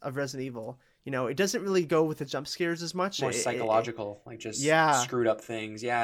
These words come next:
Speaker 2: like,
Speaker 1: Yeah.
Speaker 2: anytime you see kids, like, torturing stuff, or even adults, but, I mean, it's always weirder when there's kids doing stuff like that.
Speaker 1: Yeah.
Speaker 2: Yeah, that, that's really weird.
Speaker 1: It's,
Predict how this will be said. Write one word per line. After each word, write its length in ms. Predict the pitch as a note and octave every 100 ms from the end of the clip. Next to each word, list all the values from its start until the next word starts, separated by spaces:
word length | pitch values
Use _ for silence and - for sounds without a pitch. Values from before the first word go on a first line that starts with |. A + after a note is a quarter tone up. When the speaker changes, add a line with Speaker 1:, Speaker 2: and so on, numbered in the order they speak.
| A#2
Speaker 2:
like, 200 | A2+ C#3
Speaker 1:
Yeah. 40 | C3
Speaker 2:
anytime 240 | C#3+ D#3
you 60 | D3+
see 160 | C#3 C3+
kids, 420 | - A#2 A2+ -
like, 200 | A2 -
torturing 420 | - A2 - A#2+
stuff, 320 | - C3+ C3
or 40 | E3+
even 140 | F#3
adults, 300 | A#2+ G2+ A2
but, 100 | -
I 40 | A#2
mean, 80 |
it's 80 | A#2
always 200 | F3 D#3+
weirder 240 | A2 A2+ A#2
when 100 | G#2+
there's 140 | G2+
kids 300 | - G#2 A2+
doing 220 | - A#2+
stuff 240 | A2+ C3 B2+
like 120 | B2+
that. 120 | C#3
Speaker 1:
Yeah. 220 | C3 B2+ A2+
Speaker 2:
Yeah, 160 | A#2+ A2+
that, 220 | A2+ B2
that's 200 | A#2+ -
really 220 | A#2+ A#2
weird. 300 | G#2+ G#2+ A2 G#2+ _ _ _ -
Speaker 1:
It's, 200 | E3+ -